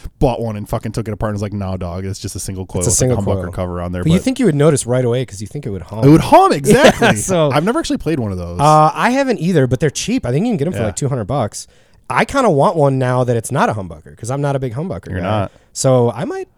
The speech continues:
Speaker 2: I don't
Speaker 1: Do you have
Speaker 2: know.
Speaker 1: a bass with a humbucker?
Speaker 2: I've got that, uh, the E B O, uh, fretless thing.
Speaker 1: That's got a humbucker?
Speaker 2: Well, it's like whatever the, the Japanese
Speaker 1: The
Speaker 2: version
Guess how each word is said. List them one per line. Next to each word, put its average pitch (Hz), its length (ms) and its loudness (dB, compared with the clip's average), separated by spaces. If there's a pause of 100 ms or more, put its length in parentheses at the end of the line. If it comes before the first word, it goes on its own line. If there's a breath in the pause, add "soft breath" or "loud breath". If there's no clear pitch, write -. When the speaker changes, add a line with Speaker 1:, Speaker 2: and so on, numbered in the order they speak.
Speaker 2:
I - 60 -16
don't 320 80 -8
Speaker 1:
Do - 80 2
you 160 40 4
have 277 80 -2
Speaker 2:
know. 370 40 -4
Speaker 1:
a 339 40 -2
bass 339 200 -2
with 330 120 -4
a - 20 -4
humbucker? 339 400 -8 (560)
Speaker 2:
I've 139 60 2
got 156 180 2
that, 131 300 0
uh, 104 300 -4
the 101 200 -10
E 104 40 -8
B 98 180 -6
O, 92 220 -10 (300)
uh, 78 480 -16
fretless 78 340 -12
thing. 58 240 -20 (160)
Speaker 1:
That's - 160 0
got 214 100 0
a 180 40 0
humbucker? 226 420 -4 (340)
Speaker 2:
Well, 165 160 4
it's 160 140 2
like 151 120 -2
whatever 135 300 0
the, 107 200 -4 (520)
the 113 180 -4
Japanese 117 460 -2
Speaker 1:
The 123 80 2
Speaker 2:
version 110 120 0